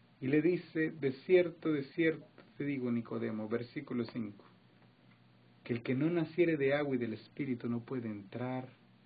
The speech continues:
en el reino de Dios". Lo que es nacido de la carne, carne es, y lo que es nacido del Espíritu, del Espíritu es. Dios nos ha prometido a todos darnos un nuevo corazón.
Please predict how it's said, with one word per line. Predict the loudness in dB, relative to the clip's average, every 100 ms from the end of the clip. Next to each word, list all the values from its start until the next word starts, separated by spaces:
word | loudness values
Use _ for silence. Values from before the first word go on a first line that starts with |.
| -10
en | -10
el | -10
reino | -12 -14 -14
de | -12 -12
Dios". | -14 -18 -20 -20 -20 -20 -20 -20 2
Lo | 6 10
que | 10
es | 10
nacido | 6 2 6 8
de | 10
la | 6
carne, | 4 4 4 0 0
carne | 2 2 2 0
es, | 0
y | -2
lo | 0
que | 0
es |
nacido | -2 -2 0 2
del | 2
Espíritu, | -2 0 2 2 -4 -6 -6 -14 -20 -20 -10
del | -4 -4
Espíritu | -6 -8 -8 -8 -10
es. | -14 -16 -20 -18 -16 -18 -20 -20 -20 -20 -20 -20 -20 -20 -6
Dios | 6 8
nos | 8 4
ha | 4
prometido | 4 2 2 2 4 4
a | 4
todos | 6 6 6
darnos | 2 2 0 0
un | 2 4
nuevo | 4 2
corazón. | 2 0 0 -4 -6